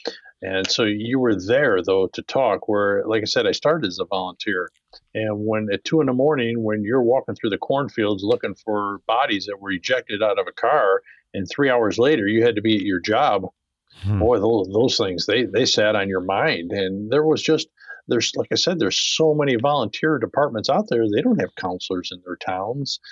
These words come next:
Speaker 1: Uh, you know, they
Speaker 2: Mm-hmm.
Speaker 1: didn't have telehealth and things like this. So you had to rely maybe on a chaplain if there happened to be one in the town. Otherwise, hey, it, it was, it was all yours to, to, to carry. And so,
Speaker 2: Mm-hmm.
Speaker 1: yeah, I, they're both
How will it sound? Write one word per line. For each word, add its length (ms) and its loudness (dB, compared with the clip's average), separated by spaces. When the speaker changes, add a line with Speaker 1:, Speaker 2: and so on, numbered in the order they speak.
Speaker 1:
Uh, 220 -4
you 140 -6
know, 140 -2
they 120 2
Speaker 2:
Mm-hmm. 80 2
Speaker 1:
didn't 160 0
have 160 -2
telehealth 680 0
and 140 -12
things 260 -4
like 220 0
this. 340 0
So 160 -2
you 260 2
had 200 2
to 80 2
rely 540 2
maybe 300 0
on 140 -2
a 40 0
chaplain 680 0
if 200 -2
there 120 2
happened 300 0
to 80 -2
be 180 0
one 300 0
in 100 -4
the 60 -6
town. 320 -2
Otherwise, 600 2
hey, 320 -4
it, 80 -4
it 100 -8
was, 240 -2
it 120 0
was 180 0
all 180 4
yours 480 0
to, 300 -2
to, 200 -2
to 120 -4
carry. 600 -2
And 240 -4
so, 540 0
Speaker 2:
Mm-hmm. 40 -2
Speaker 1:
yeah, 80 -2
I, 180 0
they're 140 0
both 320 0